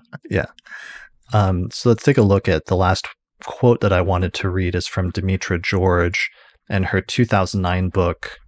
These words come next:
Astrology and the Authentic Self. And I wanted to use this one as the last one because Demetra, you know, started out as a modern astrologer and, and was very similar to Rob Hand or to Richard Tarnas.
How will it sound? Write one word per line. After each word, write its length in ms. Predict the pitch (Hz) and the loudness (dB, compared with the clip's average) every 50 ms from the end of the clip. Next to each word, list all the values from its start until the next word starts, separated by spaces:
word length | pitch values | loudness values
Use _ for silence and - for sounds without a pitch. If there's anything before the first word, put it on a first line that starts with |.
| - | -8
Astrology 560 | 95 - - - - 95 87 95 95 - 104 | -6 -6 -4 0 0 2 2 2 2 0 -2
and 100 | 92 90 | -2 -2
the 100 | 92 90 | 0 -2
Authentic 440 | 87 85 - - 98 90 - 82 - | -2 -2 -2 -2 -2 -2 -2 -6 -8
Self. 460 | - - - - 95 90 87 85 - | -8 -6 -2 0 0 2 0 0 0
And 100 | - 95 | -2 -2
I 20 | 92 | 0
wanted 200 | 98 113 120 123 | 2 2 2 2
to 60 | 131 | 2
use 160 | 120 104 92 - | 2 2 2 0
this 240 | 120 117 - - | 0 -2 -2 -2
one 160 | - 98 92 90 | -2 0 0 0
as 120 | 87 - | 0 0
the 80 | - 87 | 0 0
last 380 | 90 90 95 95 - - - | 0 2 0 0 -2 -2 -2
one 220 | 113 104 95 95 90 | 0 0 2 0 0
because 640 | 101 - - - - 101 95 90 90 - - - - _ _ _ _ _ _ _ _ _ _ | -2 -4 -4 -2 0 0 0 0 -2 -4 -8 -12 -16 _ _ _ _ _ _ _ _ _ _
Demetra, 600 | - 110 104 101 95 - - 107 95 90 80 - - - _ _ - | 0 2 2 2 2 2 2 2 2 2 0 -2 -4 -10 _ _ -2
you 100 | 120 107 | 0 0
know, 100 | 95 92 | 2 0
started 480 | - - - - 107 101 104 107 101 98 | -2 -4 -2 0 0 0 2 0 0 0
out 200 | 95 92 90 90 | 0 0 -2 -4
as 120 | 82 - | -6 -6
a 60 | 92 | -4
modern 360 | 90 92 98 113 117 123 113 | -2 0 0 2 2 2 2
astrologer 720 | 113 107 - - - - 107 107 107 113 113 - 135 131 131 | 2 0 -2 -4 -2 0 2 2 2 2 0 0 0 0 0
and, 200 | 117 95 90 90 - | 2 0 -2 -2 -4
and 300 | - 110 95 92 92 85 - - | -4 -4 -2 -2 -4 -4 -4 -4
was 180 | 113 101 92 98 | -2 -2 -2 0
very 200 | 95 101 90 87 | 0 0 0 0
similar 500 | - - 117 104 98 95 92 92 90 92 | -2 0 0 2 2 2 2 0 0 -2
to 600 | - - - - 98 90 90 87 87 85 87 - _ - - _ _ _ _ _ - | -4 -8 -6 -4 -2 -2 0 0 -2 -2 -4 -6 _ -16 -20 _ _ _ _ _ 0
Rob 220 | 98 87 85 - - | 0 2 0 0 -4
Hand 520 | - 101 101 98 101 98 98 95 95 92 | -2 0 0 2 2 2 2 0 0 -2
or 200 | 87 80 90 87 - - - - - - | -2 -2 -4 -4 -6 -10 -12 -12 -8 -6
to 400 | 104 92 90 87 87 87 82 101 - - | -4 -2 -2 -2 -2 -4 -6 -6 -6 -4
Richard 300 | 98 90 - - 80 - | -4 -2 -2 -2 -4 -4
Tarnas. 720 | - - 113 117 117 107 98 92 92 95 - - - - | -4 0 2 2 4 4 2 2 0 0 -2 -6 -10 -12